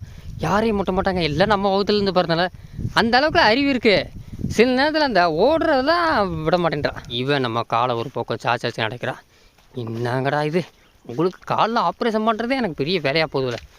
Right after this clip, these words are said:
இந்தா புளிய மரம், இந்தா, இந்தா, இந்தா, இங்கே வரு, இந்தா, இந்தா, இந்தா, இந்தா, இங்கே வரு புளிய மரம். உங்களை பிடிச்சி வைக்கிற பெரும்பாடு. யாத்தே, கால் எங்க இருக்கா? ஒன்றும் இல்லையே. என்ன இங்க வந்து படுத்துக்கிட்டீங்க பொசுக்குன்னு? என்ன விட்டு வர மனசு இல்லையா? வாங்க, வேறு வழி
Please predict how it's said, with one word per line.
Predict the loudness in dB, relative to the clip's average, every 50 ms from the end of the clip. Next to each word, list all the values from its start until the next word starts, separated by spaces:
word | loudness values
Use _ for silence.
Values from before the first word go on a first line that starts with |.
| _ _
இந்தா | 0 0 2 2
புளிய | 0 0 0 0
மரம், | -2 -4 -4
இந்தா, | -6 -6 -8 -14 -20 _ _ _ -20 -18 -12 -4
இந்தா, | -2 -2 -2 -2 _
இந்தா, | -6 -6 -6 -6 -12 -20 _ -20 _ _
இங்கே | -2 -2 0
வரு, | 0 0 -2
இந்தா, | -4 -4 -4 -6
இந்தா, | -10 -10 -10 -10 _
இந்தா, | -6 -6 -6 _ -14 -20 -20 -14 -6 -4
இந்தா, | -2 -2 -2 -4 -10 -2
இங்கே | 0 0 0 0
வரு | -2 -4 -2
புளிய | -2 -2 -2
மரம். | -4 -6 -8 -14 -20 -20 -20 -20 -20 -20 -20 _ _ -18 -14 -14
உங்களை | -8 -6 -6 -6 -6 -8
பிடிச்சி | -10 -10 -8 -6 -6
வைக்கிற | -4 -2 -2 -2 -2 -2
பெரும்பாடு. | -2 -2 -2 -2 0 0 0 -2 -4 -8 _ -20 -20 -20 -20 -20 -20 -20 -16 -14 -12
யாத்தே, | -10 -10 -10 -10 -10 -12 -18 _ -8 -6 -4 -4 -4 -6 -6 -6 -6 -6 -8 -8 -10
கால் | -10 -10 -8 -6 -6 -6
எங்க | -6 -6 -6
இருக்கா? | -6 -6 -8 -8 -8 -12 -18 _ _ _ _ _ _ _ _ _ _ -16 -8
ஒன்றும் | -4 -4 -2 -2 -2 -2
இல்லையே. | -2 -2 -4 -4 -6 -8 -12 -18 _ _ _ 0
என்ன | 0 2 2 2 2
இங்க | 2 2 0
வந்து | 0 0 0 0
படுத்துக்கிட்டீங்க | 0 0 0 -2 -2 0 0 0 0 0
பொசுக்குன்னு? | -2 -2 -2 -2 -2 0 0 2 0 0 -2 -4 _ _ _ _ _ _ _ _
என்ன | -4 -4 -2 -2
விட்டு | -2 0 2 2
வர | 2 4 2 2
மனசு | 0 0 0 -2
இல்லையா? | 0 0 2 2 2 0 -2 -4 _ _ _ _ _ _ _ _ _ _ -4
வாங்க, | -2 0 0 0 0
வேறு | 0 0 0 0
வழி | 0 0 0